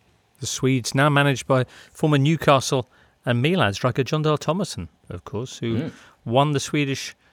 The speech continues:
Speaker 1: title with them in his first season there. At Napoli, though, who actually went and beat Juve at the weekend, we should mention the extraordinary start that Luciano Spalletti is having with them. Three wins out of three. He's only the second Napoli manager ever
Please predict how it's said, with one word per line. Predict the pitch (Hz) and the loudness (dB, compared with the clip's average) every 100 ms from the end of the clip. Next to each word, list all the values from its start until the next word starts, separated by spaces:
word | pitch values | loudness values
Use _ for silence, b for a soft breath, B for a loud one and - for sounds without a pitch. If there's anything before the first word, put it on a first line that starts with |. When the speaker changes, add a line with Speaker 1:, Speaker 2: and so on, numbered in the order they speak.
| - | -4
Speaker 1:
title | 160 151 143 | 0 0 4
with | 160 156 | 4 4
them | 127 | 2
in | 120 | 2
his | 113 | -2
first | - 139 135 - | -2 0 0 0
season | 139 127 131 127 | 0 0 0 2
there. | 139 117 B B | 2 2 B B
At | 165 | 2
Napoli, | 175 269 269 170 123 95 | 4 4 4 4 2 2
though, | 95 92 123 | 0 2 2
who | 123 131 | 2 2
actually | 131 - 120 | 0 -2 0
went | 127 - | 0 -2
and | 107 98 - - - | -6 -8 -12 -6 0
beat | 156 123 | 0 0
Juve | 113 95 98 | -4 -4 -6
at | 98 | -6
the | 101 | -8
weekend, | 101 95 107 | -8 -8 -6
we | 107 | -6
should | - 139 B B B | -8 -12 B B B
mention | 156 254 - | 0 0 2
the | 131 | 0
extraordinary | 127 - - 185 208 127 | 0 -2 2 2 4 2
start | - 135 117 | 2 2 2
that | 113 113 | 0 -2
Luciano | 127 120 131 113 | -6 -2 -2 -2
Spalletti | - 120 127 - 107 | -2 0 0 -2 -6
is | - | -4
having | 110 104 101 | -4 -2 0
with | 127 | 0
them. | - 95 | -2 -6
Three | - 190 196 | 2 2 4
wins | 160 135 | 2 2
out | 131 | 2
of | 120 | 2
three. | - - 131 | -4 2 2
He's | 107 | 4
only | 175 226 | 2 2
the | 107 | -2
second | - 143 127 107 B B B | -2 -2 0 -4 B B B
Napoli | 113 - 120 | -2 0 0
manager | 110 110 101 | 0 0 2
ever | 110 139 | 4 4